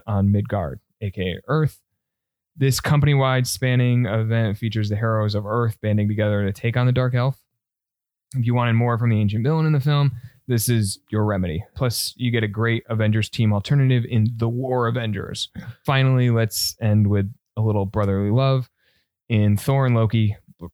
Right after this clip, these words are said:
Brotherly Love. Uh, Robert Rohde's story imagines Loki finally getting everything that he's always dreamed of, the throne of Asgard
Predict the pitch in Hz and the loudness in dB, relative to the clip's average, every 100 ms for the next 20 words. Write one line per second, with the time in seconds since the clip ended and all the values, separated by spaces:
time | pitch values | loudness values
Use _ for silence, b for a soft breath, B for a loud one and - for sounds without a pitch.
0 | - 110 104 95 92 80 62 - _ _ | -4 -2 0 0 -2 -2 -6 -12 _ _
1 | _ _ - 101 101 107 120 120 123 131 | _ _ -6 -2 -2 0 0 0 0 2
2 | 127 - 143 131 120 117 113 110 107 110 | 0 -2 0 2 2 2 2 0 0 0
3 | 110 113 104 110 110 101 107 107 101 95 | -2 -4 -2 0 0 2 0 2 0 -2
4 | _ _ _ - 117 117 117 113 104 101 | _ _ _ -8 -2 0 2 2 4 2
5 | 98 101 98 - 110 110 107 101 - _ | 2 0 -2 0 2 4 2 0 -4 _
6 | _ 98 110 101 98 120 120 117 110 104 | _ -10 -4 -2 0 0 0 0 0 2
7 | 101 | 0